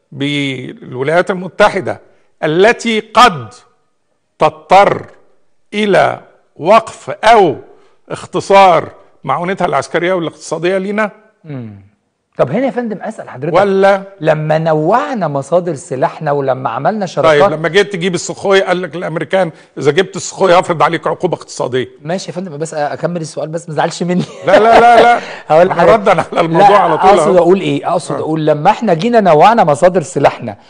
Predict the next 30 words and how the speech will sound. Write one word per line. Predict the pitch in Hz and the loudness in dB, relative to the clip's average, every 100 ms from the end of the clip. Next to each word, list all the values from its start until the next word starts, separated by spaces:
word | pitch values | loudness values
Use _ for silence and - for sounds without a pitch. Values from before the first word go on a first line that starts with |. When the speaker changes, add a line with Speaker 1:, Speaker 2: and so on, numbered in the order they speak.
| _ - | _ -4
Speaker 1:
صح. | |
Speaker 2:
ولما | 151 160 202 247 233 220 226 233 | 0 4 4 4 0 2 2 2
نوعنا | 196 156 160 185 214 233 233 233 220 | 2 2 4 2 2 0 0 0 0
مصادر | 170 160 160 226 214 220 | 0 -2 0 0 4 2
العلاقات | 180 135 143 175 - 220 240 | 2 2 2 0 0 2 2
أو | - 170 165 131 - - | 4 4 4 2 -10 -4
شكل | - 233 226 | 0 0 2
العلاقات | 196 135 156 165 226 226 | 2 2 2 0 0 0
ما | 175 | -2
بيننا | 156 214 | 0 0
وما | 175 | 0
بين | 170 202 | 0 -2
الصين | 156 - 226 208 | -4 -6 -4 -2
وألمانيا | 175 160 151 196 208 165 | -2 -4 0 0 2 2
وفرنسا | 147 - 160 190 233 - 185 170 - - - | 2 2 4 4 4 2 2 2 0 -20 -2
والاتحاد | 151 139 147 196 | 0 0 0 0
السوفيتي | - - 156 202 226 175 | 0 -4 2 2 2 4
و، | 180 | 6
و، | 190 147 | 6 6
و، | - - - _ - | 2 -6 -20 _ -6
ده | 139 220 | 2 4
مش | 254 220 - | 4 -2 -2
خطوة | 214 247 226 196 - | 0 0 4 2 4
و... | 165 175 180 | 2 4 4
وعلاقتنا | 165 175 - 240 220 | 4 4 2 0 2
مثلًا | 214 226 220 202 | 2 2 2 2
ب... | 160 165 151 | 4 6 6
باليونان | 156 156 151 160 175 220 | 6 6 4 2 2 2
و... | 208 170 170 170 170 165 156 - - | 2 4 6 6 4 2 -2 -10 -8
وقبرص | 160 220 214 208 - - - | 4 4 6 6 4 -4 -16